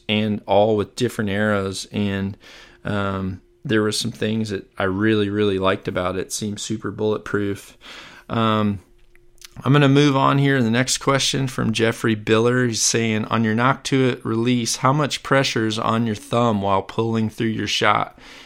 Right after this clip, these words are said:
Is it even pressure on each finger or most of the pressure on the thumb? And also, how many pounds is, um, into the back wall are you into in order to get that shot to break?"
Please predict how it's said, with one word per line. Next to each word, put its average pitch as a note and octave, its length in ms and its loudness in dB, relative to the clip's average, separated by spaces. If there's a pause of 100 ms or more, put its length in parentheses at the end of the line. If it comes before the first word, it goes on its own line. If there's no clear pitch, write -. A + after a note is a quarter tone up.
(140)
Is A2+ 200 0
it A2+ 200 -2
even D#3 440 0
pressure E3+ 680 -2
on A2 220 0
each C3+ 280 -4
finger D3 520 -2
or A2 420 0 (220)
most B2 420 0
of A#2 80 -4
the A2+ 100 -4
pressure A#2+ 460 -2
on G#2 160 -2
the F#2 60 -6
thumb? G#2+ 520 -2 (640)
And A2+ 140 -2
also, A#2+ 360 2
how B2 180 2
many B2+ 180 2
pounds A#2+ 500 0
is, A2+ 140 -8 (680)
um, G#2 380 -2
into A#2+ 300 -2
the A2 100 -2
back G#2 400 0
wall G#2+ 300 -2
are G2+ 220 0
you G#2 200 -4
into G#2 400 -4
in G#2 80 -4
order G#2 240 -4
to G2 60 -10
get G#2+ 240 -6
that G2+ 220 -4
shot G2 320 0
to - 60 -8
break?" G2+ 500 -2